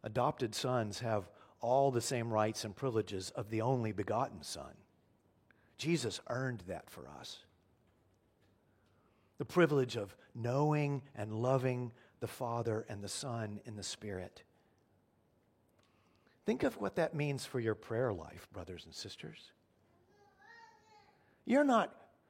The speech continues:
approaching someone who's like the Wizard of Oz, some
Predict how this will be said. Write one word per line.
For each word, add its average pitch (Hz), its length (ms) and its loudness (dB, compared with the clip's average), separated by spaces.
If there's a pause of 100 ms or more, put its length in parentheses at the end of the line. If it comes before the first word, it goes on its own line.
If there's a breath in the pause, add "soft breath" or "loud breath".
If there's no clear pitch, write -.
(140)
approaching 165 1000 4 (680 soft breath)
someone 190 540 6
who's 147 420 4 (720 soft breath)
like 156 440 4 (680 soft breath)
the 127 80 2
Wizard 151 460 6
of 123 140 8
Oz, 110 760 4 (140)
some 160 340 0